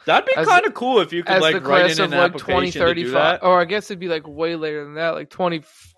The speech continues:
Speaker 2: fifty.
Speaker 1: Dude, crazy idea. So E A should just fucking put out a survey, be like, "Yo, fill out this survey for a chance for you to be in, like, the next Madden or whatever." And then it's just like,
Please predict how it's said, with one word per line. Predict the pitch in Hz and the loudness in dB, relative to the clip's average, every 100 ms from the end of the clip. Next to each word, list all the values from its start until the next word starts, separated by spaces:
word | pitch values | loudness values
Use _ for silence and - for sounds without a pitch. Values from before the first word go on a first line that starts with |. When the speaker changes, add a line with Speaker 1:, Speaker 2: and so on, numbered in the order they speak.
| _ | _
Speaker 2:
fifty. | - 185 180 156 151 _ _ - _ _ _ _ _ _ _ - - | -2 -2 2 -2 -2 _ _ -20 _ _ _ _ _ _ _ -18 0
Speaker 1:
Dude, | 254 143 98 _ _ _ _ _ - | 4 4 0 _ _ _ _ _ -20
crazy | - - 262 247 180 131 | -8 0 2 2 2 4
idea. | 113 110 98 82 - _ _ _ _ _ | 4 2 -6 -8 -12 _ _ _ _ _
So | - 180 151 180 | 2 4 4 2
E | 214 269 | -2 2
A | 208 190 120 | 4 4 2
should | 120 147 135 | -2 -4 -2
just | 139 127 123 - _ | 2 2 0 -10 _
fucking | - 143 131 131 | -2 -2 -2 -6
put | - 165 | -4 0
out | 156 156 | 2 2
a | 131 | 0
survey, | - 139 143 123 104 | -2 -2 0 0 0
be | 110 | -2
like, | 123 123 | -2 2
"Yo, | 165 127 | 2 2
fill | 175 | 2
out | 190 190 | 0 0
this | 175 | -6
survey | - 165 147 127 123 | -2 -2 2 0 0
for | - 123 | -2 -6
a | 120 | -4
chance | 147 135 131 | -6 -6 -8
for | 131 123 120 113 | -8 -6 -6 -8
you | 117 123 | -8 -8
to | 123 | -8
be | 120 120 123 | -6 -2 -2
in, | |
like, | 117 110 - | -2 -4 -4
the | |
next | 113 113 110 - | -4 -4 -4 -6
Madden | 110 110 107 101 | -2 0 0 -2
or | 98 95 | -6 -6
whatever." | 98 95 90 92 | -4 -4 -4 -6
And | 101 113 | -6 -6
then | 113 | -6
it's | 113 | -6
just | 123 - | -8 -6
like, | 113 - | -6 -8